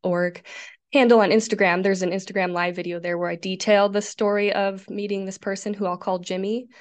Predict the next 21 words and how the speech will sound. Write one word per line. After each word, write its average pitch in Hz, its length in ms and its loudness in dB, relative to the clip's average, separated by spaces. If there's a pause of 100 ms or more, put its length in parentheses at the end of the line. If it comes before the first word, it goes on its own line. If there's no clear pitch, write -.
(420)
Um, 190 180 -4
but 208 140 2
yeah, 240 140 4
we, 220 180 2 (100)
we 240 140 -4
just, 233 180 -4 (160)
I 202 100 0
randomly 214 380 0
made 196 180 -2
out 196 120 0
with 202 120 -8
him 196 100 -6
at 180 80 -6
a 175 40 -10
concert. 185 640 -8
We 175 440 -10 (120)
talked 190 260 -4
a 185 40 -10
little 185 180 -6
bit 180 120 -4
afterwards, 170 920 -10